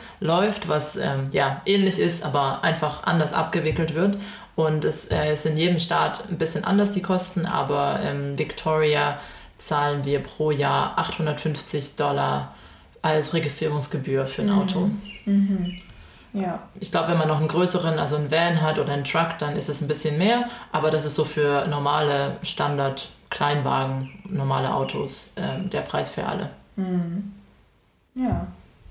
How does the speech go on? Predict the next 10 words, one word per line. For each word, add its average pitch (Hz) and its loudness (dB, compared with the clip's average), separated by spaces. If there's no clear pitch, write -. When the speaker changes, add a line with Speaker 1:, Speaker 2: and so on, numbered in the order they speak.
Speaker 2:
Ja, 208 -2
Speaker 1:
Ja. 175 2
Speaker 2:
ist 139 0
auch - -4
teurer 170 -8
als 202 -12
die - -8
Auto-, 185 -10
K-F-Z-Versicherung, 180 -8
ne? 185 -6